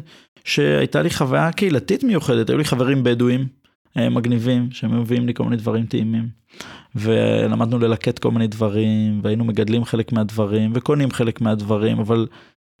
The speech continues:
גם הבית שלך בנוי מחומרים ממוחזרים, ואתה משפץ אותו ועובד עם מה שיש.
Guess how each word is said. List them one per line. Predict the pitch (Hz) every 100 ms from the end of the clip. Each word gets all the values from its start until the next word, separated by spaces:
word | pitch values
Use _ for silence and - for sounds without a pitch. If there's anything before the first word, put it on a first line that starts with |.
| -
גם | 123 123 - _
הבית | 120 127 147
שלך | -
בנוי | 135 123 123
מחומרים | 123 120 123 113 117
ממוחזרים, | 120 113 113 107 107 107 104 104 104 _ _ _
ואתה | - 107
משפץ | 117 - - 120 -
אותו | 120 117 110
ועובד | 107 104 110
עם | 113
מה |
שיש. | 113 117 110 110 107 101 -